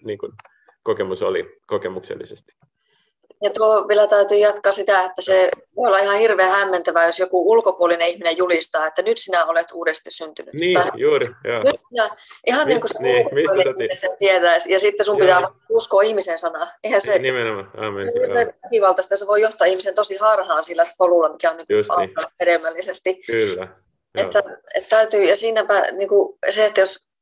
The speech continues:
Speaker 2: täytyy niinku rakastaa totuutta, ja se rehellisyys on kaikista tärkeää, se, että on yhteydessä niinku itteensä ja tunnistaa omaan tilansa, on sille aivan täysin rehellinen ja avoin,
Speaker 1: Joo.
Speaker 2: niin sitä kautta se, se sitä voi nopeuttaa ehkä.
Speaker 1: Joo. Mulla on
Speaker 2: Joo.
Speaker 1: sellainen kokemus Jerusalemista pyhältä haudalta. Me oltiin siellä jonossa niin kuin Jeesuksen haudalle.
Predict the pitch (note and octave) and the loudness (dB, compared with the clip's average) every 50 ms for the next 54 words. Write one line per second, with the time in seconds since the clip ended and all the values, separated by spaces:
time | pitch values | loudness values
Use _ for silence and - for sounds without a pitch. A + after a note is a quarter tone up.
0 | _ _ _ - A3 G#3+ A3 G3+ G3 F#3 G3 G3+ G3+ G3+ F#3+ F3+ F#3 - E3+ E3+ | _ _ _ 0 0 0 0 -2 -2 0 0 0 2 2 2 0 0 0 -2 -4
1 | - - A3 G#3 - F#3+ F3 D#3+ D3+ - D#3+ D#3 F3 F#3 F#3 G#3+ G#3+ A3 G#3 F3+ | -2 0 0 0 2 0 -2 -2 0 2 2 2 4 4 2 2 4 4 4 4
2 | E3+ D#3+ E3 D#3+ E3 F3+ E3 F3 E3+ F3 E3+ F3 E3+ F3+ F3 E3+ E3+ E3+ - D#3+ | 2 2 0 -2 -2 -2 0 0 0 0 -2 -2 0 2 2 2 2 0 -2 -2
3 | D#3 D#3+ - F#3 F3 F3 - A3 G#3+ - - - - F3 E3+ F3+ F3+ - F3+ E3 | -2 0 0 0 -2 0 2 0 0 0 -2 -4 -4 -2 -2 -2 -2 0 0 2
4 | F3 F3 - - F3 F3 F#3 F3+ - _ _ _ _ - - B3+ C4 C4 - A3 | 2 0 0 -2 -4 -8 -10 -10 -10 _ _ _ _ -2 -2 -2 -2 -2 0 0
5 | G3 F3 F3 F#3+ F#3 F3+ F3+ F3+ - - G3+ F#3+ F#3 - - F#3 F#3 G3 G3 G3 | 2 2 2 2 0 0 -2 -2 -6 -6 -4 -2 -2 0 2 2 4 4 4 2
6 | F#3+ F#3 - F#3 F3+ F3 F3 F#3 F3+ F3+ F#3 - A#3 G#3+ - G#3+ G#3 F#3+ F#3 F3 | 0 0 0 0 2 2 2 0 0 -2 0 0 2 2 2 0 0 0 0 0
7 | E3+ E3 E3+ G3 E3+ E3 E3+ F3 E3 E3 D#3+ D#3+ D#3 - - _ _ - E3+ D#3 | 0 0 0 -2 -2 -4 -2 -2 -2 -2 -4 -6 -8 -12 -14 _ _ -2 0 2
8 | F3+ F3+ E3+ F3 E3+ E3+ F3 E3+ - - - G3+ F#3 - F3+ F3 - F3+ F3+ G#3+ | 2 2 2 2 0 0 -2 -4 -4 -6 -8 -6 -4 -2 -2 -2 0 0 0 2
9 | E3+ E3+ - - - - - - - _ - A3 A3 F#3+ G3 F#3+ - - F#3 F#3 | 0 0 -2 -6 -14 -20 -20 -20 -16 _ 0 2 2 4 4 2 2 2 2 2
10 | F#3+ F#3+ G3 F#3 - E3+ C#3+ B2 - - - - - - - - - - - - | 2 2 2 2 2 2 0 0 -2 -4 -6 -8 -8 -8 -14 -14 -14 -16 -14 -10
11 | - - - - - - A2+ G#2+ G#2 F#2+ E2+ - - _ _ _ _ - G#2+ A#2 | -8 -6 -6 -6 -6 -4 -2 -2 -2 -2 -6 -10 -16 _ _ _ _ -6 -4 -2
12 | A#2+ A#2+ A#2 B2 B2+ A#2+ A#2 A#2 A2+ A2 B2 B2 B2 B2 A2+ G#2+ G2+ A#2 B2+ C3+ | 0 2 2 2 2 2 0 -2 -2 -2 -2 -2 -2 -2 -2 -2 -2 -2 0 0
13 | C3 A2+ - A2 G2+ G2 G2 F#2+ - - G2 - A#2 A#2 A#2 G#2 F#2+ F#2+ A2 A#2 | 0 -2 -2 -2 -2 -2 -4 -6 -10 -12 -12 -8 -6 -6 -4 -4 -6 -4 -4 -2
14 | A#2+ A2+ G#2 F#2+ F#2 F2+ - F#2 F#2+ G2 F#2+ - G2 F#2+ G#2 G2 G2+ A2 A2 G#2+ | 0 0 0 0 -2 -4 -4 -6 -8 -8 -8 -8 -8 -6 -4 -4 -2 -2 -2 -2
15 | G2 F2 - - F#2 F#2 F2+ F2 F#2+ F#2 G2 G2+ F#2+ G2 F2+ - F#2+ F#2 G2+ G2 | -4 -8 -10 -12 -12 -10 -10 -8 -6 -4 -2 -2 -2 -4 -8 -12 -10 -6 -4 -2
16 | G2 F#2+ F2 F2 E2 E2 E2 | -2 -2 -2 -2 -4 -6 -8